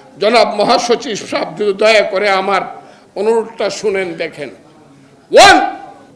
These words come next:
people is power। What is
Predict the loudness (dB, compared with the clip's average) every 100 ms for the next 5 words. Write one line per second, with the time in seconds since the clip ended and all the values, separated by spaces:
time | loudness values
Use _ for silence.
0 | _ _ -8 -4 -4 0 4 4 2 -10
1 | -14 -6 -4 -4 -8 -2 0 0 -4 -10
2 | -20 _ _ _ _ _ -8 -4 -2 -2